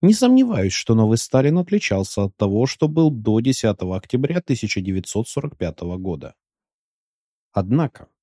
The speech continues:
окружение, если и заметили изменения, то никто вслух не высказался. По совету Виноградова я прошёл амбулаторное обследование.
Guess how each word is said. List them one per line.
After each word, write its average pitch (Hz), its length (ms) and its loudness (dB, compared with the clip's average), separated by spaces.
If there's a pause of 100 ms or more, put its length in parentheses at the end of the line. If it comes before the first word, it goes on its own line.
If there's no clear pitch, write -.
(300)
окружение, 139 760 2
если 107 380 -2
и 113 220 0
заметили 117 560 2
изменения, 98 680 -2 (540)
то 110 140 2
никто 117 340 0
вслух 113 460 -2
не 123 100 4
высказался. 92 760 -6 (840)
По 156 80 2
совету 262 320 0
Виноградова 190 720 0 (560)
я 107 280 2
прошёл 123 540 2
амбулаторное 123 680 2
обследование. 92 800 -8